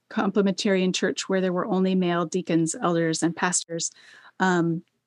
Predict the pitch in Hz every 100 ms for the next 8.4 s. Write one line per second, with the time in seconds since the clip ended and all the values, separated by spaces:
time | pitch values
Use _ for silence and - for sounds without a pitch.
0 | _ - 208 208 202 220 233 208 175 175
1 | 190 190 - - 185 165 196 180 170 180
2 | 185 175 196 170 160 160 151 139 151 185
3 | 170 170 - 185 - - - - - 196
4 | 190 190 170 214 - 202 196 180 196 190
5 | 180 190 180 - 196 175 170 175 180 175
6 | 170 220 - 170 180 180 175 165 285 165
7 | 160 160 - - - - 185 180 180 190
8 | 190 180 170 165